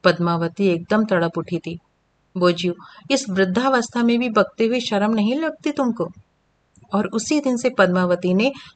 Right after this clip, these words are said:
तांबे के कलश को इतनी ऊंची चबूतरे पर रखना शुरू कर दिया था कि कमलावती बोजियो के बच्चे वहां तक न पहुंच सके। रोज दिशा खुलते ही पद्मा चबूतरे पर से कलश उतारकर पनघट चली जाती थी।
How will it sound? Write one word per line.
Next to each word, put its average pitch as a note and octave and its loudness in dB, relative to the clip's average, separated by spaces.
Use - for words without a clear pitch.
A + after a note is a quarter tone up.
तांबे G#3 6
के C4 -4
कलश G3 0
को A#3+ -2
इतनी A3+ -2
ऊंची B3+ 0
चबूतरे G3 0
पर F#3 2
रखना F3 -2
शुरू F3+ 0
कर F3 0
दिया E3+ 0
था G3+ -2
कि G#3+ -2
कमलावती F3+ 0
बोजियो F3 0
के F#3+ -4
बच्चे F#3+ 0
वहां F3 0
तक A#3 -4
न G3+ 4
पहुंच F#3+ 0
सके। E3 -6
रोज F3+ 4
दिशा E3+ 2
खुलते F3 -2
ही B3 -4
पद्मा F3 -2
चबूतरे F3 -2
पर E3+ -2
से F#3 -2
कलश E3+ 0
उतारकर E3+ -2
पनघट E3 -4
चली G#3 0
जाती A3 2
थी। F#3 -4